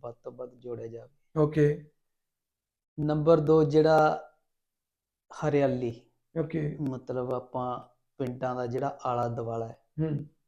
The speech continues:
Speaker 1: ਆਸੇ ਪਾਸੇ ਦਰਖਤ ਲਗਾ ਕੇ,
Speaker 2: ਹੂੰ।
Speaker 1: ਘਾਹ ਲਗਾ ਕੇ ਜਿਹੜਾ ਪਿੰਡਾਂ ਦਾ ਆਪਾਂ ਤੇ ਦਿੱਖ ਨੂੰ ਵਧੀਆ ਬਣਾਈਏ।
Speaker 2: ਓਕੇ, ਆਊਟਲੁੱਕ ਪਿੰਡ ਦੀ ਇੰਪਰੂਵ ਕਰਨੀ ਚਾਹੀਦੀ
Speaker 1: ਹਾਂਜੀ,
Speaker 2: ਹੈ।
Speaker 1: ਹਾਂਜੀ।
Speaker 2: ਓਕੇ।
Speaker 1: ਤੇ ਦੂਜਾ ਜਿਹੜਾ ਅਸੀਂ ਮਤਲਬ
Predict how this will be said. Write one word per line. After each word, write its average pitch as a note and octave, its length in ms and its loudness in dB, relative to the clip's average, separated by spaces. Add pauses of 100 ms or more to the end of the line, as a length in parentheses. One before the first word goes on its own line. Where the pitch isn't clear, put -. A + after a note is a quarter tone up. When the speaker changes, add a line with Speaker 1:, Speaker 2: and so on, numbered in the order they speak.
(200)
Speaker 1:
ਆਸੇ B2 280 -8
ਪਾਸੇ B2 320 -10
ਦਰਖਤ A#2 420 -10
ਲਗਾ A#2 300 -6
ਕੇ, A#2 340 -14 (220)
Speaker 2:
ਹੂੰ। D#3 280 -4 (220)
Speaker 1:
ਘਾਹ A#2+ 160 -4
ਲਗਾ A2+ 300 -6
ਕੇ A#2 200 -12
ਜਿਹੜਾ A#2 480 -10 (300)
ਪਿੰਡਾਂ A#2 320 -10
ਦਾ A#2 200 -10
ਆਪਾਂ A#2 340 -16 (1160)
ਤੇ B2+ 220 -6
ਦਿੱਖ B2 440 -6
ਨੂੰ B2 200 -2
ਵਧੀਆ C3+ 300 0
ਬਣਾਈਏ। A2 380 -6 (240)
Speaker 2:
ਓਕੇ, D#3 260 0
ਆਊਟਲੁੱਕ D#3+ 480 2
ਪਿੰਡ D#3 220 0
ਦੀ D#3+ 220 0
ਇੰਪਰੂਵ F#3 520 2
ਕਰਨੀ D#3+ 380 2
ਚਾਹੀਦੀ D#3 240 -6
Speaker 1:
ਹਾਂਜੀ, C#3 260 0
Speaker 2:
ਹੈ। A#2 40 -2
Speaker 1:
ਹਾਂਜੀ। A2+ 280 -10 (280)
Speaker 2:
ਓਕੇ। D3+ 460 2
Speaker 1:
ਤੇ A#2+ 220 -4
ਦੂਜਾ C3+ 380 -2
ਜਿਹੜਾ D3 340 2
ਅਸੀਂ C#3+ 220 -4
ਮਤਲਬ C3 380 -4